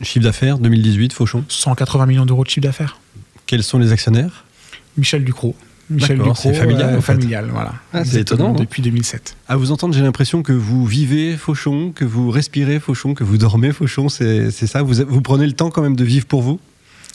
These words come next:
Speaker 2: Ma femme me le, <laughs> me le reproche souvent.
Speaker 1: <laughs>
Speaker 2: Mais finalement, elle est,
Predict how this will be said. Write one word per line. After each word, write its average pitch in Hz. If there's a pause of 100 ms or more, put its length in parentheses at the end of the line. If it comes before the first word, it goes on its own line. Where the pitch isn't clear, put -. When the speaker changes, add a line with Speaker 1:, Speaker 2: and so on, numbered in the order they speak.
(140)
Speaker 2:
Ma 120
femme 151
me 143
le, 135 (140)
<laughs> -
me 151
le 131
reproche 143
souvent. 143 (440)
Speaker 1:
<laughs> -
Speaker 2:
Mais 139
finalement, 143
elle 139
est, 127